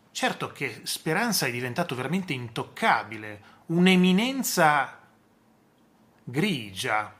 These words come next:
senza off-, senza offendere il grigio come colore. Bene, come riferisce Affari Italiani,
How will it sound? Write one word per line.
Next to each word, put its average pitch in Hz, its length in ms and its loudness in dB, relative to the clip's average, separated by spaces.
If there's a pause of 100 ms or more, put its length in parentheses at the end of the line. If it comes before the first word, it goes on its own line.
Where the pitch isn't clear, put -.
senza 135 320 -2
off-, - 180 -6 (400)
senza 139 320 0
offendere 127 440 0
il 110 100 -6
grigio 110 400 -4
come 113 200 -8
colore. 110 560 -4 (680)
Bene, 135 460 2 (2250)
come 277 260 4
riferisce 185 560 4
Affari 214 420 4
Italiani, 131 720 -2